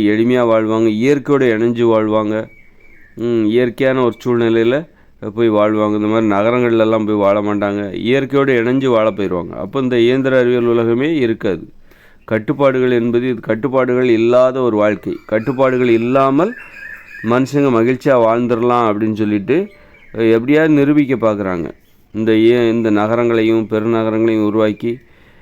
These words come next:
இதெல்லாம் கட்டுப்பாடற்ற ஒரு வாழ்க்கை. நம்ம இயற்கையோடு இணைஞ்சு அந்த, அஹ்,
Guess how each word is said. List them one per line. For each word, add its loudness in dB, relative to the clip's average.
இதெல்லாம் -2
கட்டுப்பாடற்ற -4
ஒரு 0
வாழ்க்கை. -2
நம்ம -2
இயற்கையோடு 0
இணைஞ்சு 0
அந்த, -2
அஹ், 0